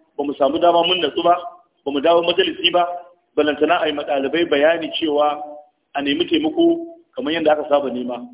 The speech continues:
To, gashi yanzu mun dawo ƙurarren lokaci. Kuma idan muka yi shiru zai zamanto lokaci ya kure ba za mu cimma abin da muke so mu cimma ba.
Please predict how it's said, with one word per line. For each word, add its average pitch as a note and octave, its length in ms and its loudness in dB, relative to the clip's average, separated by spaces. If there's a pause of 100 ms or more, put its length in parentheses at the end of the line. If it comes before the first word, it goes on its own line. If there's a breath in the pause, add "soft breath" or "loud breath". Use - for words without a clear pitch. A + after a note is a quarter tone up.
(600)
To, C3+ 80 -6
gashi C#3 220 2
yanzu D#3 160 0
mun D#3+ 140 -6
dawo E3 320 4
ƙurarren D3+ 300 2
lokaci. D3 420 -6 (1080)
Kuma D3+ 220 -2
idan D#3 200 0
muka D#3+ 160 0
yi D3 80 0
shiru D#3+ 260 -2
zai D#3+ 160 0
zamanto D3+ 680 0 (600)
lokaci E3+ 340 -2
ya E3 100 2
kure E3 240 -2
ba C#3+ 80 0
za D#3+ 120 4
mu D#3+ 100 -6
cimma F3+ 300 -2
abin D#3 160 0
da D#3 80 0
muke D3 200 -2
so D3 80 -2
mu C#3 120 -2
cimma C#3+ 260 -2
ba. A2 140 -6